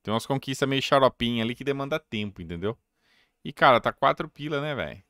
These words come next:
Então, Momonguinha. Muito legal. Esquilinho Momonguinha, gente boa. Ah, vamos lá. Monopoly também é milzão. Tá oito e setenta.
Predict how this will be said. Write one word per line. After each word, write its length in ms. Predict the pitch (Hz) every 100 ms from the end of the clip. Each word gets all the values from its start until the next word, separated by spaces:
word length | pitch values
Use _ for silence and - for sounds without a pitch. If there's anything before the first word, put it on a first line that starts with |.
| _
Então, 420 | 110 113 - 151 -
Momonguinha. 880 | 120 139 143 135 113 131 165 180 175 _ _ _ _ _ _ _ _ _ _ _ -
Muito 240 | 131 160
legal. 340 | 156 107 90 85 _ _ _ _ _ _ _ _ _ _ _ -
Esquilinho 460 | - 123 113 117
Momonguinha, 580 | 117 113 107 101 117 127
gente 240 | 127 127
boa. 280 | 92 90 92 _ _ _ _ _ _ _ _ _ _ _ -
Ah, 240 | - 120
vamos 240 | 120 147 131
lá. 120 | 110
Monopoly 920 | 139 156 175 180 175 - 170 160 160
também 500 | 147 131 135 135 131
é 40 |
milzão. 720 | 123 123 127 127 156 180 190 170 _ _ _ _ _ _ _ _ _ _ _
Tá 140 | - 98
oito 240 | 107 110
e 40 | -
setenta. 880 | 143 - 156 175 185 170 170 170